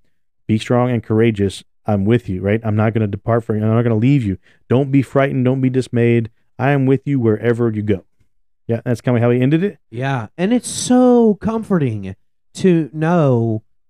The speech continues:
Speaker 2: like, this sin that I'm battling, I don't have to battle it on my own, you know? And,
Speaker 1: Yeah.
Speaker 2: and, and, and when I f-, when I stumble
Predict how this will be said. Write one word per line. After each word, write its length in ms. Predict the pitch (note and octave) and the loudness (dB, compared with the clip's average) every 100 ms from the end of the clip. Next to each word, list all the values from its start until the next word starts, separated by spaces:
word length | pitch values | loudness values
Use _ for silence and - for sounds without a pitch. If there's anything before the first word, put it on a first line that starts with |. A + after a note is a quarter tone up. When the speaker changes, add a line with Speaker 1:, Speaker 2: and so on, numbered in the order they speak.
| - | -6
Speaker 2:
like, 260 | C3+ B2+ _ _ _ _ _ _ _ | -4 -6 _ _ _ _ _ _ _
this 360 | C3 E3+ E3 - - | 0 2 2 -6 -14
sin 520 | - F#3 G3 F#3+ C#3 | -6 0 2 2 0
that 140 | B2+ | 0
I'm 220 | B2+ C3 B2+ | 0 -2 0
battling, 680 | D3 D#3 C3+ A2 F#2+ E2+ - - | 2 2 2 0 -4 -12 -18 -8
I 220 | B2+ D#3+ | -4 -4
don't 480 | C#3 D3 D3+ D#3+ D#3 | -4 -2 0 -2 -6
have 280 | - D#3 - | -6 -6 -6
to 80 | C3 | -6
battle 380 | C#3 C#3+ C#3+ | -4 -2 0
it 100 | B2 | 0
on 160 | B2 A#2 | -2 -4
my 200 | A2+ A2+ | -6 -6
own, 480 | B2 A#2+ A#2 F#2+ D#2+ _ - | -2 0 0 -4 -10 _ -8
you 100 | B2+ | -2
know? 360 | B2+ B2+ C#3 - | 0 0 -2 -4
And, 280 | C#3+ C#3+ - - | -6 -6 -8 -6
Speaker 1:
Yeah. 60 | C3 | -6
Speaker 2:
and, 120 | C3 | -6
and, 300 | C#3+ C3+ A2 - | -8 -10 -12 -8
and 200 | B2+ B2 B2+ | -6 -4 -2
when 260 | E3 G3 | 0 0
I 160 | F#3+ E3 | 0 -4
f-, 240 | - _ _ _ _ | -6 _ _ _ _
when 220 | A2+ D3 G3 | -8 -4 -2
I 140 | F3+ | -2
stumble 680 | - - C#3+ D3 A#2+ G2 | -4 -6 -6 -4 -4 -4